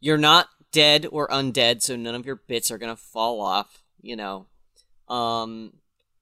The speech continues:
your, your curse does not affect you at all times. If you follow traditional, like,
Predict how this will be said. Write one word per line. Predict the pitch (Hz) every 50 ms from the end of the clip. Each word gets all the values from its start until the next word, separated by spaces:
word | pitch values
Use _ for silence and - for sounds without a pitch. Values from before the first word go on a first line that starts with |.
| _ _ _
your, | 113 135 147 147 139 139 135 135 -
your | - 135 135 131 131
curse | - - - 170 170 160 -
does | - 147 135 135
not | 139 135 131
affect | 123 120 - 147 143 139 _ 143
you | 131 120
at | 117 -
all | - 123 120 117
times. | - - 139 127 110 101 113 135 - - -
If | - - -
you | 127 120
follow | - 156 151 139 127 117
traditional, | 107 - 127 107 120 113 - - 127 113 104 104 98
like, | 95 90 92